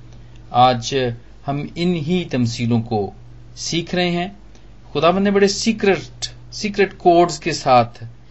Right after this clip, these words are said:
इनको बयान किया था, और ये सिर्फ उन लोगों के लिए था जो कि बड़े ध्यान से खुदावंद का पाक कलाम सुनते हैं और जो वाकई good listeners हैं। जिनके सुनने के कान होते हैं, क्योंकि पाक कलाम में लिखा हुआ है ना कि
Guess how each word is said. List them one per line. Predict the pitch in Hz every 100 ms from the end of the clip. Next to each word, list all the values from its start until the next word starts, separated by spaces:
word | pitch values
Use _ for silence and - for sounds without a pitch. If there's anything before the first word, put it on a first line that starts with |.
| - - 135
इनको | 120 123
बयान | 113 120 117
किया | 117 117 120
था, | 139 214 - - - - - - - 143
और | 135
ये | 147
सिर्फ | 156 151 156
उन |
लोगों | 143 139 127
के | 139
लिए | 135 135 131
था | 117 131 131
जो | 127
कि | 127
बड़े | 151 151 151
ध्यान | 117 131 139 147 151
से | -
खुदावंद | 131 117 110 107 101
का | 110
पाक | 98 95
कलाम | 104 98
सुनते | 98 - 170 185
हैं | 190 220 226 - - - - - - - - - - - - -
और | 147
जो | 147 151
वाकई | 120 143 143 - 175 131 107
good | 143 170
listeners | 139 120 - 113 101 95
हैं। | 92 87 - - 113
जिनके | 147 151 175
सुनने | 156 - 170 170 170
के | 156
कान | - 117 110 101
होते | 95 - 87
हैं, | 95
क्योंकि | 123 151
पाक | 151 147
कलाम | 160 160
में | 156
लिखा | 120 120
हुआ | 143
है | 139
ना | 180
कि | 202